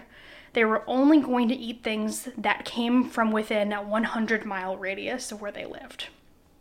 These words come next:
So, you know, this, reading that was really interesting. It made me think about things that I had never really thought about before. Like, I started to sort of make this list of,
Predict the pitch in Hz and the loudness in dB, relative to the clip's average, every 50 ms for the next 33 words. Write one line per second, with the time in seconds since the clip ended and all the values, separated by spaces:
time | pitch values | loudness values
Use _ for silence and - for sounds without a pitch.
0 | _ _ _ _ _ - - - - - - - - - - - - - - - | _ _ _ _ _ -20 -20 -18 -16 -16 -14 -14 -14 -16 -16 -18 -14 -8 6 8
1 | 302 269 262 262 254 247 247 240 247 254 269 269 269 - - - - _ _ _ | 10 10 12 10 10 10 8 8 8 8 6 6 2 -4 -14 -20 -20 _ _ _
2 | _ _ _ _ _ _ _ _ - 277 262 220 220 208 214 262 277 320 311 - | _ _ _ _ _ _ _ _ 4 4 6 6 4 6 8 8 8 8 8 4
3 | - - - - 233 226 240 262 294 302 294 277 254 214 202 196 202 - 214 226 | -2 -4 -6 -6 -4 0 2 4 6 6 6 6 6 6 4 4 2 0 0 -2
4 | 214 208 214 226 226 233 233 220 233 226 226 226 - - - 208 196 180 175 - | -4 -2 0 0 0 2 0 0 -2 -4 -4 -4 -4 -6 -6 -8 -8 -8 -10 -12
5 | - 233 226 214 214 220 220 233 226 220 214 - - 226 208 208 233 214 214 196 | -10 -8 -6 -4 -4 -4 -2 -2 -2 -4 -4 -6 -8 -8 -6 -6 -2 0 0 0
6 | - - - - 214 202 196 196 202 220 226 226 - - - - - 180 180 180 | 0 -2 -6 -8 -8 -8 -8 -8 -10 -8 -8 -8 -8 -8 -10 -8 -4 -4 -4 -4
7 | - 240 262 262 262 262 - - - - - - - - - - - - - - | 0 2 2 2 2 2 -2 -12 -18 -20 -20 -20 -20 -20 -20 -20 -20 -20 -20 -20
8 | - - - - _ _ _ _ _ _ - - 220 - - - 233 208 220 226 | -20 -20 -20 -20 _ _ _ _ _ _ 0 0 2 2 2 2 2 4 4 2
9 | 220 233 226 247 233 233 240 240 - 208 196 202 233 262 294 302 285 294 339 330 | 2 2 2 2 2 2 0 0 -2 -4 -2 0 2 4 4 4 4 2 0 -2
10 | - - 330 320 339 359 381 359 294 226 214 220 214 214 220 - - - 247 247 | 0 2 2 4 6 6 6 6 6 4 4 2 0 0 0 -2 0 2 4 4
11 | 240 247 226 247 247 - - 233 220 226 220 214 214 214 214 214 214 - 240 214 | 4 2 0 -2 -4 -2 0 0 2 2 0 0 0 0 -2 -2 -2 -2 -4 -4
12 | 214 - - 220 214 202 208 208 - - - - 196 190 190 190 196 208 220 - | -4 -4 -2 -2 0 0 0 0 -2 -6 -6 -6 -6 -4 -4 -4 -6 -8 -10 -12
13 | - | -16